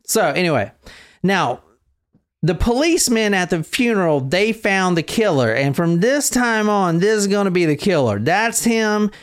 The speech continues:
because the, the pressure that the police are feeling, the sheriff's feeling, is overwhelming. They gotta put someone behind bars and they gotta kill someone, damn it. This is nineteen thirty-six. We gotta freaking kill someone.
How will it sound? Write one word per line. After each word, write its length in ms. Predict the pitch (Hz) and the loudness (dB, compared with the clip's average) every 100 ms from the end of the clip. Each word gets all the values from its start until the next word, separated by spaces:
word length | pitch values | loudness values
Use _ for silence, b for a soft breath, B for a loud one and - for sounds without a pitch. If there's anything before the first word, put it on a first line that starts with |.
| B B | B B
because 400 | 151 170 151 131 | -2 0 -2 0
the, 200 | 131 123 _ | -4 -4 _
the 200 | - 139 | -6 -2
pressure 680 | 127 - - 214 214 214 214 | -2 -2 -2 0 0 0 0
that 240 | 196 180 - | 0 -2 -2
the 60 | |
police 380 | 123 185 196 190 | -4 -2 0 0
are 60 | 185 | -2
feeling, 340 | - 196 190 | 0 0 0
the 80 | 170 | 0
sheriff's 380 | 147 190 190 180 | 0 0 0 -2
feeling, 440 | - 208 202 196 - B B - | -2 0 0 -2 -4 B B -2
is 220 | 143 143 | 0 2
overwhelming. 720 | 180 196 202 196 190 185 180 | 2 2 2 2 0 0 2
They 100 | 151 | 0
gotta 460 | 143 180 180 131 - | 0 0 0 -2 -4
put 320 | - 202 220 180 | -2 0 0 0
someone 480 | - 202 196 190 | 0 0 0 0
behind 340 | 170 170 170 165 | 0 0 0 0
bars 280 | 165 170 151 | 0 0 0
and 60 | |
they 80 | 143 | 0
gotta 240 | 156 143 | 2 0
kill 460 | 123 - 214 208 202 | -2 -2 0 2 0
someone, 680 | 185 208 196 180 156 135 123 | 0 0 0 0 0 0 0
damn 240 | 127 139 | 0 0
it. 60 | 160 | -2
This 100 | 160 | -2
is 80 | 156 | 0
nineteen 320 | 160 170 170 | 0 0 0
thirty-six. 500 | 160 160 147 - 156 | 0 0 0 0 2
We 140 | 151 175 | 2 2
gotta 280 | 180 160 - | 2 0 -4
freaking 480 | - 190 170 147 123 | -6 -2 0 -2 0
kill 240 | 180 165 | 0 0
someone. 500 | - 135 127 101 98 | 0 0 2 0 -4